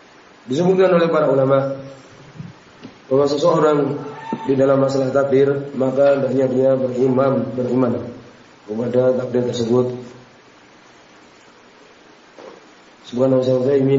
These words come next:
ketika pernah menjelaskan belum atau i'tiqad,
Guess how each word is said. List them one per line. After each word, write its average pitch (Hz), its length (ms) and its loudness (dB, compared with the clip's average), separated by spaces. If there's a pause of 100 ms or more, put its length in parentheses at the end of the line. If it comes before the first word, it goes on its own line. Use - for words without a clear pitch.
(280)
ketika 120 320 -2
pernah 123 240 0
menjelaskan 123 640 0
belum 127 240 0
atau 117 160 -2 (640)
i'tiqad, 120 500 -2